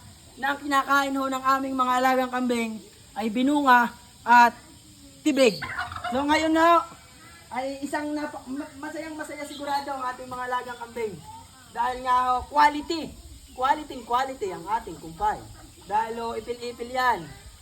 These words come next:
So yan ho, napakahirap ngayong hanapin ng ipil-ipil dito sa amin. Pag ikaw ay walang sariling tanim, pupunta ka talaga sa napakalalalim na lugar para makakumpay ka nito. Ay di yun ho,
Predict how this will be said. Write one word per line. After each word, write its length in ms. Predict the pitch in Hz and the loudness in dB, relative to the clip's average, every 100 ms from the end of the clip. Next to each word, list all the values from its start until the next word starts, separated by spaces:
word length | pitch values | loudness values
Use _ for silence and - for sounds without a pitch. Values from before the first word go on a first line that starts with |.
| - - - - | -20 -20 -20 -14
So 80 | 233 | -6
yan 220 | 254 269 | -4 0
ho, 160 | 285 | 0
napakahirap 640 | 277 247 247 240 254 254 254 | 2 -2 -2 -6 -4 -4 -6
ngayong 400 | 254 254 262 254 | -8 -8 -8 -8
hanapin 560 | 247 254 247 269 262 | -4 -2 -2 -4 -8
ng 160 | 220 226 233 | -8 -10 -10
ipil-ipil 480 | 233 226 233 226 226 | -10 -10 -10 -8 -10
dito 240 | 233 226 | -10 -10
sa 240 | 226 226 | -6 -6
amin. 240 | 240 240 233 - - - - - | -6 -8 -12 -14 -14 -16 -18 -20
Pag 240 | - 233 240 | -2 -2 0
ikaw 240 | 247 254 | 2 2
ay 160 | 240 233 | 2 2
walang 260 | 240 254 | 4 4
sariling 460 | 233 233 247 240 240 | 4 0 0 0 -2
tanim, 400 | 220 240 226 165 139 - - - - | -2 0 -2 -4 -10 -16 -18 -16 -4
pupunta 420 | 262 262 262 254 | -2 0 0 0
ka 140 | 240 | 0
talaga 480 | 247 254 247 262 226 - - - | 2 2 4 6 4 0 -20 -20
sa 160 | - 233 | -4 0
napakalalalim 720 | 247 233 220 233 240 247 240 | 2 0 0 4 6 6 6
na 80 | 233 | 2
lugar 400 | 233 226 233 202 160 - - | 2 4 6 4 0 -16 0
para 240 | 214 226 226 | 4 6 4
makakumpay 560 | 214 220 214 214 214 | 4 2 2 -4 -2
ka 160 | 208 208 | 0 -2
nito. 240 | 202 202 180 - - - | 0 -2 -2 -10 -16 -2
Ay 160 | 233 262 | 0 2
di 100 | 277 | 0
yun 140 | 285 | 6
ho, 120 | 302 | 8